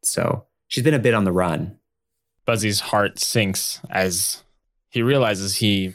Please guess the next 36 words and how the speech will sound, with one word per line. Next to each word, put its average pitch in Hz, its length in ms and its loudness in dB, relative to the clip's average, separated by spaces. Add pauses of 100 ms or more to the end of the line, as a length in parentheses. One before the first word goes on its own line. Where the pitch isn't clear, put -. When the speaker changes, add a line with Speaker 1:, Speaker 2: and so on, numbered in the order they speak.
Speaker 2:
he 120 120 -2
may 117 140 2
have 113 180 2
been 101 140 2
able 95 380 0 (400)
to 92 480 -6
warn 113 240 2
her. - 200 -6 (360)
Speaker 1:
But 160 120 2
don't 127 240 4
worry 92 220 4
about 87 240 2
that 95 180 0
right 98 180 4
now. 123 380 2 (480)
If - 220 0
you, 104 240 4
uh, 90 240 2
hop 131 260 0
in 117 60 2
the 107 80 4
back 107 240 2
of 104 40 0
the 104 60 2
truck, 233 460 0 (220)
we 92 120 4
can 90 540 2 (480)
probably 123 420 2
make 131 280 2
it 87 160 -2
to 87 200 4
Cincinnati's 98 540 2
place 135 420 2
in 80 340 0 (520)
eight 104 160 2
hours. 143 460 0